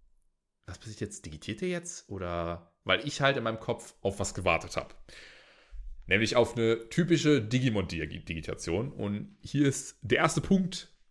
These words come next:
von dem Anime neben, äh, der, oh nein, die Digi-Welt sieht scheiße aus, wo ich mir gedacht hab, oh, okay, interessant, denn das, was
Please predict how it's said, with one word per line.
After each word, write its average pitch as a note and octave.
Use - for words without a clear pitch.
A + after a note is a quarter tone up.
von -
dem A#2
Anime A#2
neben, G2+
äh, F2+
der, -
oh F2+
nein, F#2
die E2
Digi-Welt G2
sieht E2+
scheiße E2
aus, F2
wo G#2
ich G2
mir G#2
gedacht G2+
hab, -
oh, C#2+
okay, D#2
interessant, E2+
denn E2+
das, -
was -